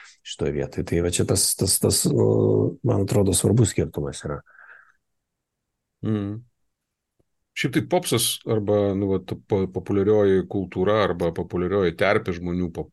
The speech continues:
Speaker 2: po-, popsas per plebsą, jisai yra labai dažnai iškelia tam tikras madas arba tam tikrus, e, naujuosius normal, kada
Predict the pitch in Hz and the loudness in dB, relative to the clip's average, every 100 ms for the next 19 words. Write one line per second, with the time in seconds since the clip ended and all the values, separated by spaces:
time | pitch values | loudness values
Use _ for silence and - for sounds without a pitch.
0 | - 87 87 95 - 87 - 85 - 104 | -6 -6 -2 -4 -4 -8 -6 -8 -2 0
1 | - 95 82 _ _ _ _ _ _ _ | 0 -2 -2 _ _ _ _ _ _ _
2 | - 98 90 - 107 101 98 92 101 107 | -6 -2 -2 2 2 2 0 0 0 2
3 | 107 107 92 101 104 101 104 101 - 101 | 2 0 -2 -2 -2 -2 0 0 -2 -6
4 | 95 98 113 95 95 90 - 98 - 92 | -6 -4 -2 -2 -2 -6 -4 -4 -2 -2
5 | 85 113 120 107 92 95 90 85 92 87 | 0 0 2 0 0 0 0 0 -4 -6
6 | - 92 92 - - 90 87 87 85 - | -8 -6 -6 -8 -8 -6 -4 -4 -8 -12
7 | _ _ _ - 98 95 104 101 95 107 | _ _ _ -4 0 2 2 0 -2 -2
8 | 104 123 117 98 95 - - 87 98 | 2 2 2 2 0 -4 -6 -2 2